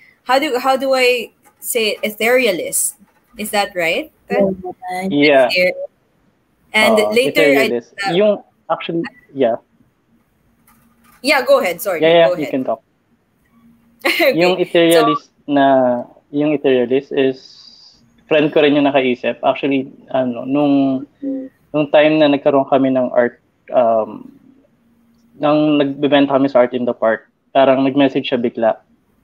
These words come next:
Speaker 3: "Grabe, sobrang ethereal nung artwork mo." Tapos sabi ko, "Ano yung ethereal?" Sabi, "Search mo, Google mo, Google mo."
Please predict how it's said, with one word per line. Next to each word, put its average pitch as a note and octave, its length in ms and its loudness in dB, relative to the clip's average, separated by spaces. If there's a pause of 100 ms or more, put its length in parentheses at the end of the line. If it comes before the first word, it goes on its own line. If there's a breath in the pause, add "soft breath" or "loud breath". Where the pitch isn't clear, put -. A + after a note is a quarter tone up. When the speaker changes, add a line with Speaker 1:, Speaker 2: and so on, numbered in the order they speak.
Speaker 3:
"Grabe, F3+ 240 2
sobrang F3 340 -2
ethereal D#3+ 400 0
nung D3+ 220 -6
artwork B2+ 400 -4
mo." B2+ 320 -4
Tapos D3 240 0
sabi D3 180 0
ko, - 140 -16
"Ano E3 160 -6
yung - 80 -10
ethereal?" A#2 480 -2 (160)
Sabi, C#3 240 -6 (480)
"Search F3+ 320 2
mo, E3 160 4
Google D3+ 240 4
mo, C3+ 160 2
Google B2+ 320 2
mo." B2 140 0